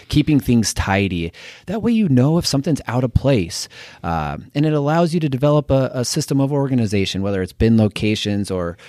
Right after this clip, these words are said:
or any other type of organization that you need to do with the products that you sell. But if you don't always know where things are, if you don't have someone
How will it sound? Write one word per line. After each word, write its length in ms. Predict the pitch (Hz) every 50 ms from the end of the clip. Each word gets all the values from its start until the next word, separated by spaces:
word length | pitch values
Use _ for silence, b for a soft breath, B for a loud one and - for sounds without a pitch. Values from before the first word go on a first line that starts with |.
| B B B
or 240 | B 87 85 82 - -
any 200 | 117 123 127 123
other 160 | 123 117 110
type 220 | - 110 95 85 101
of 120 | 92 87
organization 680 | - 104 101 98 101 98 95 90 98 95 92 - - 95
that 120 | 95 92
you 80 | 92 92
need 180 | 95 92 87
to 80 | - 98
do 240 | 90 95 92 92 90
with 220 | 95 92 - -
the 60 | 87
products 380 | - - 95 92 87 85 - -
that 100 | 98 82
you 100 | 92 90
sell. 400 | - - 98 87 85 85 87 - B B B 220 B B B B B B B B
But 140 | - 131 135
if 100 | 143 -
you 60 | 170
don't 220 | 180 220 240 - -
always 340 | 101 120 123 123 107 95
know 280 | 101 101 101 110 110 107
where 260 | 104 101 101 92 90
things 340 | - - 104 98 90 90 -
are, 560 | - - 92 98 92 87 82 80 80 80 92 95 - - - -
if 120 | 107 -
you 60 | 123
don't 220 | 131 165 175 165 117
have 260 | 101 131 123 120 -
someone 400 | - 123 117 110 104 101 98